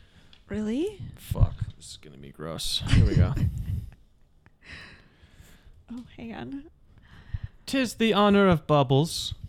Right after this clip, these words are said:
Speaker 1: Which one are you doing first?
Speaker 2: Oh, shit. I don't even know. Uh, <laughs> I think I'm doing Raz Cran first.
Speaker 1: Wow, you're right. These smell horrible.
Speaker 2: Oh, my God. Let's
Speaker 1: <laughs> Oh,
Speaker 2: do
Speaker 1: fuck.
Speaker 2: limoncello first.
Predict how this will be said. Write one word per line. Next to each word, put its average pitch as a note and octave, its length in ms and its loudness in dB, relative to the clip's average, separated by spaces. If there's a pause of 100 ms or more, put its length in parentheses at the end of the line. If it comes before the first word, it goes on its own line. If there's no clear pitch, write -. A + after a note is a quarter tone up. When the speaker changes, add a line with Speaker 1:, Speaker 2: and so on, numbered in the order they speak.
(460)
Speaker 1:
Which C#4 200 -8
one D#4+ 120 -4
are E4 40 -2
you D#4 120 4
doing D4 240 0
first? - 580 -8 (2250)
Speaker 2:
Oh, A#2+ 180 -10
shit. B2+ 380 -14
I A2+ 80 -12
don't B2+ 160 6
even A#2+ 200 -2
know. B2+ 140 -6 (800)
Uh, B2 320 4
<laughs> C3 400 4 (580)
I C3 60 -8
think D3+ 160 -2
I'm G#3+ 100 0
doing D#3 240 4
Raz B2 240 -4
Cran A#2+ 300 -10
first. A2+ 260 -18 (300)
Speaker 1:
Wow, G#3 320 -14
you're - 160 -8
right. - 260 -4
These G#3+ 180 -6
smell A3+ 280 0
horrible. - 920 2 (920)
Speaker 2:
Oh, C#3 240 -4
my B2+ 160 -6
God. A#2+ 380 -2
Let's - 300 10
Speaker 1:
<laughs> - 0 -
Oh, - 20 -8
Speaker 2:
do F4 180 2
Speaker 1:
fuck. E4+ 100 6
Speaker 2:
limoncello D3 540 4
first. A#2+ 320 6